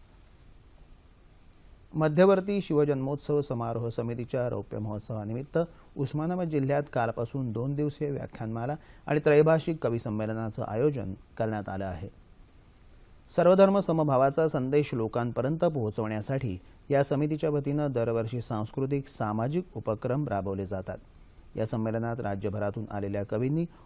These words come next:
उर्दू, हिंदी आणि मराठी भाषेतल्या कविता सादर करून उपस्थितांची मनं जिंकली. नागपुरात महापौर चषक अखिल भारतीय कबड्डी स्पर्धा दोन हजार पंधराचं उद्घाटन काल झालं. नागपूर महानगरपालिकेनं आयोजित केलेल्या स्पर्धेत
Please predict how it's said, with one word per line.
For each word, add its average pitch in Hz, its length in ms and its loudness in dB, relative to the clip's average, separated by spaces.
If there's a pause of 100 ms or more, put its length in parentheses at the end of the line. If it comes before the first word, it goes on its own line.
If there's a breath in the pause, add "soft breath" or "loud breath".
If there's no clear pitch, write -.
(160 loud breath)
उर्दू, 156 360 4
हिंदी 139 360 2
आणि 139 140 4
मराठी 113 320 0
भाषेतल्या 139 480 -2
कविता 123 380 -4
सादर 98 380 -6
करून 107 340 -2 (380 soft breath)
उपस्थितांची 117 800 -4
मनं 95 320 -6
जिंकली. 95 420 -10 (2250)
नागपुरात 180 400 4
महापौर 165 460 0
चषक 160 300 0
अखिल 131 220 -2
भारतीय 127 480 -2
कबड्डी 113 340 -2
स्पर्धा 120 440 -4
दोन 107 180 -4
हजार 107 260 -2
पंधराचं 113 520 -2
उद्घाटन 113 460 -4
काल 101 260 -4
झालं. 98 220 -6 (460)
नागपूर 117 300 -4
महानगरपालिकेनं 110 920 -2
आयोजित 104 380 -4
केलेल्या 101 320 -4
स्पर्धेत 123 400 -2